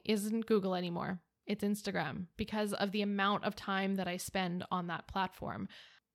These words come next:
If I look at my screen time and I look at the number of pickups, I pick up my phone so many more times to go straight into the Instagram app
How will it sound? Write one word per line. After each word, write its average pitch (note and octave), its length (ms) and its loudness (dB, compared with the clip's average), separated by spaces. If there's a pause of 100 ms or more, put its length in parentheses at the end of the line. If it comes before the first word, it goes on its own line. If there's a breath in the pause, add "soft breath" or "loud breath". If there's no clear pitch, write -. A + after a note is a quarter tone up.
(100)
If G#3+ 140 2
I G#3 80 6
look A3 200 4
at - 60 -2
my A#3+ 140 6
screen F#3 400 0
time B3+ 320 2 (500 soft breath)
and G#3 100 2
I G3+ 40 6
look G3+ 180 2
at G#3 60 -4
the G#3 80 0
number F#3+ 380 2
of F#3 160 -2
pickups, - 580 2 (560)
I A3+ 100 4
pick B3+ 180 4
up C4+ 80 4
my A#3+ 140 4
phone G3+ 340 2
so - 480 4
many C4 220 4
more G#3+ 180 4
times G3 340 2
to G3 80 -8
go G3 120 2
straight F#3+ 280 0
into F#3 220 2
the F3+ 120 0
Instagram A3 460 2
app C4 220 2